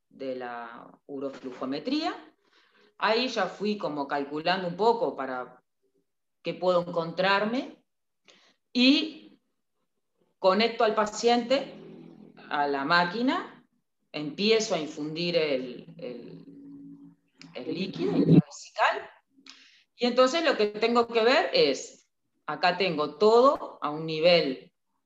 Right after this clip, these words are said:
cero, lo que se llama seriar el, el aparato, o sea, le voy a dar una línea de base y voy a partir de un punto de línea de base. En esta primer curva, en la, en la lila, violeta,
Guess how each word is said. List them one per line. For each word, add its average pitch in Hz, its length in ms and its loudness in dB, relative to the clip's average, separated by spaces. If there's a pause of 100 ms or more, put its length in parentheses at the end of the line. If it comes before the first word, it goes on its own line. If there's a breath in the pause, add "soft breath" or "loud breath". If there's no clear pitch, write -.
(160)
cero, 208 540 -2
lo 170 100 -2
que 135 80 -8
se 139 120 -12
llama 147 280 -4
seriar 156 520 2
el, 131 300 -4
el 135 120 -4
aparato, 170 460 0
o - 20 -10
sea, 139 200 -4
le 139 120 -2
voy 147 100 0
a 151 80 2
dar 156 180 0
una 147 140 -2
línea 143 360 -2
de 143 100 0
base 240 320 0
y 226 40 -2
voy 156 160 -2
a 147 140 0
partir 202 480 -2
de 143 80 -2
un 135 140 -6
punto 139 580 -10 (320)
de 135 120 -6
línea 135 340 -2
de 151 80 -2
base. 254 340 0 (1800)
En 165 200 -2
esta 214 340 0
primer 175 420 -2
curva, 247 440 4
en 151 80 -2
la, 135 380 0
en 135 160 -4
la 127 220 -4
lila, 175 540 0
violeta, 131 1080 -2